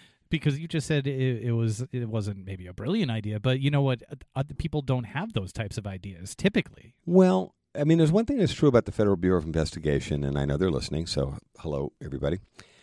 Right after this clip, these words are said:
Speaker 2: Um,
Speaker 1: They've been listening to us
Speaker 2: they,
Speaker 1: for years.
Speaker 2: they are obsessed with their own image. And I said, remember saying this to the Call family. We used to watch a show when I was a kid called The F B I every Sunday night with Ephraim Zimbalist Junior. Um, my family would watch the show religiously.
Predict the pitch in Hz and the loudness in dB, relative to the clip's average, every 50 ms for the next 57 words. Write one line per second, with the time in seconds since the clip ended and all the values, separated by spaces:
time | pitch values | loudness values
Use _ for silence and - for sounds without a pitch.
0 | _ _ _ _ - 82 80 80 80 80 80 82 - 123 127 120 120 117 117 101 | _ _ _ _ -4 -2 0 0 0 0 0 -2 -2 -2 -2 -2 -2 -2 -2 -4
1 | - 113 104 104 95 113 101 110 113 120 117 107 101 101 101 104 104 104 104 98 | -4 -6 -8 -6 -4 2 4 6 6 6 4 2 -2 -4 -2 -2 -2 -2 -2 -2
2 | 95 92 90 95 95 90 95 101 107 107 107 104 - 73 95 92 76 - 85 - | -4 -6 -10 -12 -6 2 4 6 8 8 8 6 4 2 2 2 2 0 -2 -4
3 | - - - - 123 117 90 76 85 - - - 90 80 - - 85 80 85 85 | -8 -10 -2 0 2 2 2 0 -2 -6 -4 -2 -2 0 0 0 2 2 4 2
4 | 82 80 80 80 71 - 50 - - - - - 87 85 90 85 85 - 139 135 | 2 2 0 -2 -2 -4 -8 -12 -14 -16 -14 -8 -4 -2 -2 0 2 2 2 2
5 | 82 107 110 110 107 - 117 107 95 85 76 - - 80 80 - - 82 76 76 | 2 0 0 0 0 -2 -2 -2 -2 -4 -4 -6 -6 -6 -6 -4 -4 -4 -4 -4
6 | - 80 60 50 50 50 - - - - _ 110 131 147 - - 110 92 104 107 | -6 -8 -8 -8 -10 -14 -16 -18 -20 -4 _ 4 4 4 6 4 4 6 6 4
7 | 110 - - 90 - - 95 85 85 85 80 76 76 71 80 - - 113 92 - | 4 2 -2 -6 -2 2 2 4 4 2 2 0 -2 -4 -6 -4 -2 -2 -2 -2
8 | - - 76 76 76 - 73 62 64 65 - - 80 85 101 113 95 65 64 69 | -6 -8 -6 -6 -6 -6 -6 -8 -8 -10 -10 -6 -4 -2 -2 -2 -2 -4 -6 -8
9 | 76 80 85 73 - - 87 85 85 80 82 73 - - 69 - - _ - 87 | -6 -6 -6 -4 -4 -6 -4 -4 -4 -4 -4 -6 -8 -8 -12 -14 -14 _ -14 -14
10 | - - - 90 90 87 80 73 76 76 80 80 73 73 71 - - - 90 87 | -8 -6 -6 -6 -4 -6 -10 -10 -10 -10 -8 -6 -8 -8 -8 -10 -8 -6 -6 -6
11 | 76 67 64 - _ _ _ _ _ _ _ _ _ _ _ _ 73 71 71 69 | -6 -8 -10 -12 _ _ _ _ _ _ _ _ _ _ _ _ -8 -6 -6 -6
12 | 67 69 71 69 - - 87 82 82 80 73 71 69 73 73 73 - - - 76 | -6 -6 -6 -6 -4 -2 -2 -2 -2 -2 -4 -4 -2 -2 -4 -4 -4 -8 -12 -12
13 | - - 82 73 71 76 73 80 85 76 69 69 - - - - - | -6 -4 -4 -2 -2 -2 -4 -4 -4 -4 -6 -10 -12 -14 -16 -16 -18